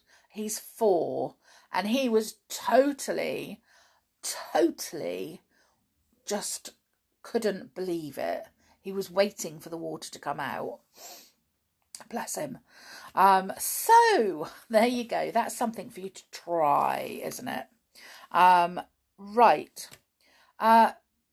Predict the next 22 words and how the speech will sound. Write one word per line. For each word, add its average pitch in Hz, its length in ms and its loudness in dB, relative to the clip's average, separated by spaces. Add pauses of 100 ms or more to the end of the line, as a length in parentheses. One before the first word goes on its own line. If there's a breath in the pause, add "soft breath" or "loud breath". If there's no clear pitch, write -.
(760)
first 359 280 4
of 226 100 -14
all, 160 360 -4
we're - 80 -20
gonna 180 160 -8
say 175 280 -4
that 165 120 -10
it's - 200 -10
fashion - 720 -10
day 131 320 -4
today. - 600 -6 (520 loud breath)
Uh, 151 220 -2
so 165 540 0 (540)
get 349 240 0
dressed 285 460 4
up 440 460 -4
in, 233 440 -4
I 247 200 -4
don't 247 120 -6
know, 254 460 0 (800 soft breath)
kind 254 380 -2
of 233 200 -2